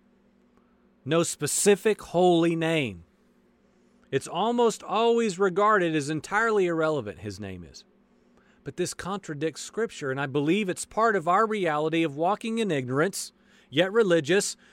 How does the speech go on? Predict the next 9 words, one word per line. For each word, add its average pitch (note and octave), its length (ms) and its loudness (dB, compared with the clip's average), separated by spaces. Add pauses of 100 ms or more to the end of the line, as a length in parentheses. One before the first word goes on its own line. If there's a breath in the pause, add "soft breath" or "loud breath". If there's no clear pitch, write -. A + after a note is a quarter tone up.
(140 soft breath)
to G3+ 180 0
an G3 120 0
unknown G#3+ 560 0
God, F3 500 -2 (1300)
the D#3 80 -4
great F#3 340 0
deity, D3+ 540 -4 (580)
the - 60 -20
Creator. G3+ 640 -2